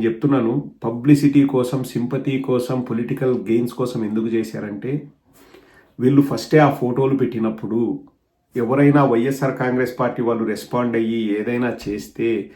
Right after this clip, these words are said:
దాన్ని పొలిటికల్ మైలేజ్ కోసం వాడుకుందాము, మా ఇంట్లో ఆడవాళ్ళని తిట్టారు, ఆడవాళ్ళని కామెంట్ చేశారని చెప్పేసి వాళ్ళ మీద నెగిటివ్ ప్రచారం చేసి హిందూ ఓట్లు, హిందూ ఇది, హిందూ అది అని చెప్పేసి ఏదో ఒకటి పొలిటికల్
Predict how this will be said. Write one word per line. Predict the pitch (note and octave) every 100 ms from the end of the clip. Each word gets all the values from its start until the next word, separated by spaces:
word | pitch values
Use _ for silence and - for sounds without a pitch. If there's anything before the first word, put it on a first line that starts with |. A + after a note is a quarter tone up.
| - - _ -
దాన్ని | D3 B2 D3 C#3+
పొలిటికల్ | A#2+ B2+ C#3+ C#3 C3+
మైలేజ్ | B2 A#2+ A#2+ -
కోసం | A#2 A#2 A2+
వాడుకుందాము, | A2+ A2+ - A#2 A2+ A2 A2+ A#2 - _ _ -
మా | B2+ A#2+ A#2+
ఇంట్లో | B2+ C3
ఆడవాళ్ళని | A#2+ B2+ B2+ B2 A2+
తిట్టారు, | A#2 - A#2 A#2+ A#2+ A2+ A2+
ఆడవాళ్ళని | A#2+ B2+ B2+ B2 A#2 A#2
కామెంట్ | A#2 B2 A#2
చేశారని | A2 A#2+ A2+ A2+
చెప్పేసి | A2+ B2 A2+ B2+ B2
వాళ్ళ | A2+ A2 A2
మీద | B2+ C#3+ C3 - - _ A2+
నెగిటివ్ | A2+ C3+ D3+ C#3+
ప్రచారం | C3 B2+ B2+ A#2+
చేసి | A#2 B2+ D#3 - - - _ -
హిందూ | D3 D3+ D3+ C#3 C#3+
ఓట్లు, | C#3+ C#3+ C#3+ C#3+ C#3 - -
హిందూ | D3+ D#3 D3+ C#3+
ఇది, | C#3 C#3+ C#3+ D3 -
హిందూ | D3 D3+ D3 C#3
అది | C3+ C#3
అని | C3+ B2+
చెప్పేసి | B2 C#3+ C3+ C3+ D3 C3 C3+ - - - B2
ఏదో | C#3+ D#3
ఒకటి | D3 C#3+
పొలిటికల్ | C3+ C3+ D3 D3+